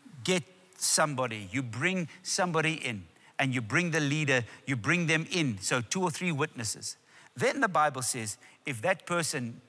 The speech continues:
with the witnesses, so once again, you've brought, you've dealt with the person that has sinned against you, you've brought in witnesses, and they confirm what you've said,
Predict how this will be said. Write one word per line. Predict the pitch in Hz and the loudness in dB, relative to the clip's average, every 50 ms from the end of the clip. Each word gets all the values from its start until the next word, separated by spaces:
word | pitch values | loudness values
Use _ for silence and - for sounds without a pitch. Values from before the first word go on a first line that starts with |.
| - _ - - _ - | -20 _ -20 -20 _ -6
with | 127 123 147 180 233 - - | -2 0 2 2 2 2 0
the | 254 233 | 0 0
witnesses, | 214 165 151 - - 110 107 - - 101 87 - | 0 0 -4 -6 -6 -6 -4 -4 -4 -6 -6 -6
so | - - 139 131 123 | -2 0 0 0 2
once | 117 135 147 147 190 | 0 0 0 0 0
again, | 175 139 160 170 185 202 190 - - - - - - _ _ - | 0 2 2 2 2 0 -6 -14 -20 -20 -20 -20 -20 _ _ -4
you've | 131 131 113 | -2 -2 0
brought, | - 139 160 180 170 - - - - - _ _ _ _ _ - | 0 2 2 2 0 -2 -8 -20 -20 -20 _ _ _ _ _ -12
you've | - 107 104 123 175 190 185 143 - 123 | -8 -4 0 2 2 2 2 0 -2 0
dealt | 113 156 165 180 185 - | 2 4 4 4 2 0
with | - 180 160 | -4 -8 -8
the | 180 | -8
person | 139 - 175 175 160 - 175 165 | -6 -4 -4 -2 -2 -4 -4 -2
that | 160 147 | -2 -2
has | 147 135 | -2 -2
sinned | - 180 160 156 | -4 -4 -6 -6
against | 156 147 139 160 160 160 - | -6 -6 -4 -4 -2 -2 -2
you, | 185 170 | -2 -2
you've | 139 123 113 101 | -4 -4 -4 -2
brought | - 131 156 156 - | -2 -2 0 0 -2
in | 160 139 117 | -4 -2 0
witnesses, | 120 156 - - 165 156 - - 175 160 139 - - - - - | 0 0 0 0 0 2 2 2 2 0 -2 -6 -10 -10 -2 0
and | 151 143 127 110 | 2 2 2 4
they | 127 131 151 165 | 4 4 4 4
confirm | - - 151 131 117 - - - 165 160 170 170 165 | 4 2 0 0 0 0 0 2 2 2 2 2 0
what | 147 151 143 - 170 | -2 -2 -2 -2 -2
you've | 151 - | -2 0
said, | - - 151 147 151 151 131 | 2 4 4 4 4 2 0